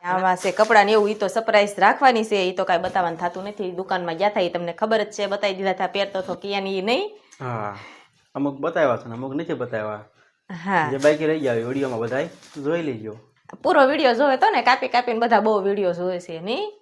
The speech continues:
Speaker 2: હા, તો કાપી કાપીને કોઈ ન જોતા અને આખો વીડિયો અમારો પૂરો કરજો.
Speaker 1: આખો વીડિયો જોવે તો ખબર પડે કે કઈ વસ્તુ કેવી રીતે <laughs> લીધી
Speaker 2: હા.
Speaker 1: એમ, નહીં?
Speaker 2: હા.
Speaker 1: અને સબસ્ક્રાઇબ કરવાનું બધા બહુ ભૂલી જાય છે.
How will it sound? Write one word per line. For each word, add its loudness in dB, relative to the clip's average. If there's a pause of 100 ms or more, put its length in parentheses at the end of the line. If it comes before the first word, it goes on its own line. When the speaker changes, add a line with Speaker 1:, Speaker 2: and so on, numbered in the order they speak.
(140)
Speaker 2:
હા, -10
તો -8
કાપી -6
કાપીને -6
કોઈ -6 (500)
ન -6
જોતા -6
અને -8
આખો -6
વીડિયો -8
અમારો -10 (300)
પૂરો -10
કરજો. -18 (220)
Speaker 1:
આખો 2
વીડિયો 0
જોવે 4
તો 6
ખબર 2
પડે 4
કે -2
કઈ 4
વસ્તુ -2
કેવી -2
રીતે -6 (200)
<laughs> -6
લીધી 4
Speaker 2:
હા. 2
Speaker 1:
એમ, -6
નહીં? -2 (260)
Speaker 2:
હા. -8 (360)
Speaker 1:
અને -14
સબસ્ક્રાઇબ 4
કરવાનું 6
બધા 4
બહુ 2
ભૂલી -4
જાય -6
છે. -10